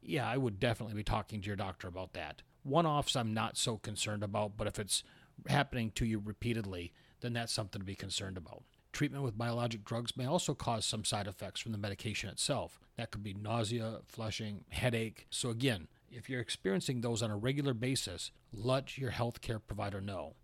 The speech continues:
And if you experience any allergic reaction to a self-injection with symptoms such as shortness of breath, itchy eyes, rash on the body, fever, chills,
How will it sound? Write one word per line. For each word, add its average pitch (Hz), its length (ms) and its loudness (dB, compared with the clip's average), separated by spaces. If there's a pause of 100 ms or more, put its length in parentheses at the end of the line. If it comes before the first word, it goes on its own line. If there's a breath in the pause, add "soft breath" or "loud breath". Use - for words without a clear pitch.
(180)
And 131 100 -2
if 113 100 -2
you 120 100 0
experience 107 480 0
any 165 240 4
allergic 139 420 2
reaction 110 580 -4
to 110 200 0
a 92 260 -4
self-injection 107 1080 -2
with 107 140 -6
symptoms 104 420 -2
such - 280 -2
as 92 260 -4 (280 soft breath)
shortness 127 360 0
of 104 120 0
breath, 110 420 0
itchy 123 300 0
eyes, 104 440 -2 (200 soft breath)
rash 120 640 2
on 120 120 0
the 104 60 -4
body, 107 640 0
fever, 117 600 2
chills, 107 500 2